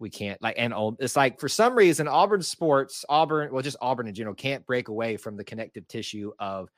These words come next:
Ole Miss and Iowa State. We go get A Ds from there. We go in, you know, from one of the two places, we go get head coaches from there,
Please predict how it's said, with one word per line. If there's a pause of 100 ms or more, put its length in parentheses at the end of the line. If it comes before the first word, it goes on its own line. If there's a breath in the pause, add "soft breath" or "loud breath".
(300)
Ole
Miss
and
Iowa
State.
We
go
get
A
Ds
from
there.
We
go
in,
you
know,
from
one
of
the
two
places,
we
go
get
head
coaches
from
there,